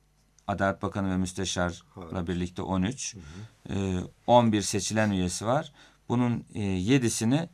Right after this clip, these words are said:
Speaker 1: Türkiye Büyük Millet Meclisi belirleyecek.
Speaker 2: Hı hı.
Speaker 1: Dolayısıyla burada da yargının, e, şekillenmesinde,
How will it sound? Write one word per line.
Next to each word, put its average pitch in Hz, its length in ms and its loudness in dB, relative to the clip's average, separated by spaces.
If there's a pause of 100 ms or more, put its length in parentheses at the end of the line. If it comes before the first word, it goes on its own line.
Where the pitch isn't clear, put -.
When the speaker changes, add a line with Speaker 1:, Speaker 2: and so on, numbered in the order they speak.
(140)
Speaker 1:
Türkiye 113 380 -2
Büyük 107 180 -2
Millet 101 240 -4
Meclisi 90 380 -4
belirleyecek. 80 540 -8
Speaker 2:
Hı 107 40 -16
hı. 76 140 -14
Speaker 1:
Dolayısıyla 104 520 0
burada 123 360 6
da 127 220 2 (400)
yargının, 117 680 6 (500)
e, 104 320 0
şekillenmesinde, 101 1200 0